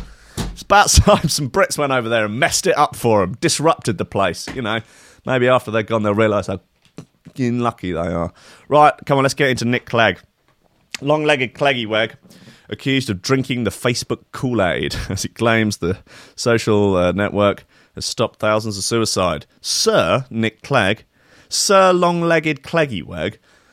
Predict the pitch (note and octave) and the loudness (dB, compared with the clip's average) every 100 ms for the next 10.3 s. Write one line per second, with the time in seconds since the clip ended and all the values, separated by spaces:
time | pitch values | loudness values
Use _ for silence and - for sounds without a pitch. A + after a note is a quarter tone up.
0 | _ - - C3+ C3+ - D#3 - D#3 D3 | _ -14 0 2 2 2 2 4 0 0
1 | A#2 - B2+ A#2+ A#2 - A#2+ A#2+ B2+ A#2+ | 0 0 2 4 2 0 2 4 2 2
2 | A2+ G2 G2 A2 B2 F#2+ D2 B1 F2 E2+ | -2 2 2 2 0 -4 -6 -6 -2 0
3 | F2 F2 G2+ - F#2+ - G2 G#2 G2 C2+ | 2 2 0 -2 -8 -6 -4 -4 -6 -10
4 | A#1 C#2 E2 E2+ E2+ F2 - - - - | -10 -12 -8 -4 -4 -4 -8 -10 -12 -12
5 | - F2+ F2+ F2 F2 - G2 G#2+ G#2 C#2+ | -6 -2 -2 -2 -6 -6 -4 -4 -6 -6
6 | A#1+ D2 D#2+ F2 E2+ - F2+ E2 F2 D#2 | -6 -8 -6 -4 -4 -2 -2 -2 -2 -4
7 | D2+ - E2+ D#2+ D#2+ D#2+ E2 D2 D#2+ F#2 | -6 -6 -8 -6 -6 -4 -4 -4 -4 -4
8 | F2 - - - _ _ - E2+ A2+ F#2 | -4 -8 -12 -16 _ _ -8 -6 -4 -2
9 | E2+ D#2 - F2+ D#2+ D#2 D2 C#2+ D#2 E2 | -2 -6 -8 -6 -4 -4 -4 -4 -4 -6
10 | - G2+ C3 | -4 -2 -2